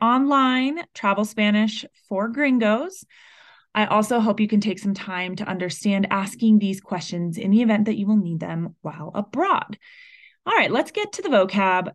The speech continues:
then the translated questions, and lastly, your time to shine with pauses to answer back to me.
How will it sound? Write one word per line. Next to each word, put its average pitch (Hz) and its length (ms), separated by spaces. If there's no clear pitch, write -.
then 180 380
the 302 80
translated 269 500
questions, 262 640
and 302 140
lastly, 247 720
your 202 400
time 226 260
to 196 100
shine 160 560
with 165 300
pauses 190 480
to 208 100
answer 170 320
back 214 280
to - 100
me. - 240